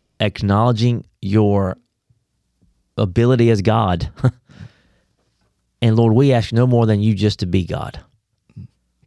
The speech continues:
God, help us to strive to be found faithful, that we strive to, um, look to you,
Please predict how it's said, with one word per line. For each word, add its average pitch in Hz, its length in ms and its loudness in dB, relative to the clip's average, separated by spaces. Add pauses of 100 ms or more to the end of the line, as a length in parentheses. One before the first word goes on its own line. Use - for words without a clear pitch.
God, 110 180 0
help 135 300 0
us 123 280 -2
to 104 520 -2
strive 120 680 -2
to 110 100 -4
be 101 140 0
found 92 400 -4
faithful, 117 640 -2 (1300)
that 104 220 -6
we 104 120 0
strive 104 520 -2
to, 92 480 -2 (160)
um, 107 540 -16
look 117 260 0
to 117 80 0
you, 110 400 2